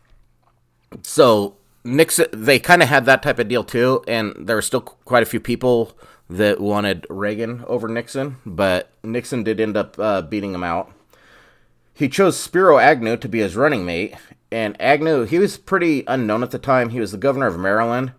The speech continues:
but Nixon thought bringing him in on the race would help unite the northern and southern votes. Uh, but he wasn't Nixon's first choice. Robert Finch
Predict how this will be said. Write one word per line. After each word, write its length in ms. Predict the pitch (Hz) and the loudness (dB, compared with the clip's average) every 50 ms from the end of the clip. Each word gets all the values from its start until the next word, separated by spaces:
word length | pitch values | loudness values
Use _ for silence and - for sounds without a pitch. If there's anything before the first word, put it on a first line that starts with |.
| _ _ _ _ _ _ _ _ _ - | _ _ _ _ _ _ _ _ _ 0
but 140 | 98 113 | 0 0
Nixon 380 | 110 127 156 - - 151 127 117 | 2 2 0 0 0 -4 -4 -4
thought 500 | - - 143 135 127 117 110 - - 107 | 0 4 6 8 8 8 6 4 -2 -4
bringing 340 | 120 147 131 113 104 95 73 | -2 -2 0 0 -4 -6 -6
him 220 | - 147 151 123 | -4 -4 -2 0
in 220 | 101 98 98 98 98 | 0 0 0 0 0
on 420 | 95 95 95 - - 101 98 90 | -2 -2 -2 -4 -6 -10 -12 -8
the 300 | 87 104 98 90 90 87 | -4 -2 -2 -2 -2 -2
race 340 | 85 101 101 101 101 - 104 | -2 -2 -4 -4 -4 -4 -6
would 140 | 101 85 76 | -6 -6 -2
help 240 | 127 123 - - | -2 -4 -4 -2
unite 260 | 104 101 107 113 107 - | -4 -2 -2 -2 -2 -2
the 80 | 101 | -6
northern 400 | 87 95 104 113 113 110 110 101 | -4 -2 -2 -2 -2 -2 -2 -4
and 160 | 90 85 80 | -6 -8 -6
southern 320 | - 127 120 101 87 82 80 | -4 -2 -2 -2 -2 -4 -2
votes. 440 | 98 98 87 92 104 - - - _ _ _ _ _ _ _ _ _ _ _ _ _ - | -2 -2 -2 -2 -4 -8 -14 -20 _ _ _ _ _ _ _ _ _ _ _ _ _ -2
Uh, 480 | - 113 113 107 101 95 92 87 80 - - - _ _ _ _ _ _ _ _ _ | 2 2 4 4 4 4 2 2 0 -4 -8 -20 _ _ _ _ _ _ _ _ _
but 300 | - 135 107 139 123 107 | -14 -6 0 0 0 0
he 100 | - 123 | 0 -2
wasn't 420 | 117 107 135 180 202 180 117 92 104 | -2 2 4 2 4 2 0 -4 -2
Nixon's 400 | 113 117 - - 107 92 - - | -4 -4 -4 -4 -8 -8 -8 -6
first 340 | - 135 107 - - - - | -4 -4 -4 -4 -6 -14 -8
choice. 560 | - 165 151 127 87 85 87 - - - _ _ _ _ _ _ _ _ _ _ _ _ - | -2 2 2 2 2 0 -4 -8 -14 -20 _ _ _ _ _ _ _ _ _ _ _ _ -12
Robert 440 | 101 101 113 135 160 156 127 - - | -6 0 2 4 4 4 4 0 -2
Finch 540 | - - 110 117 156 185 - - - - | -4 -2 -2 -2 -2 -4 -8 -14 -16 -18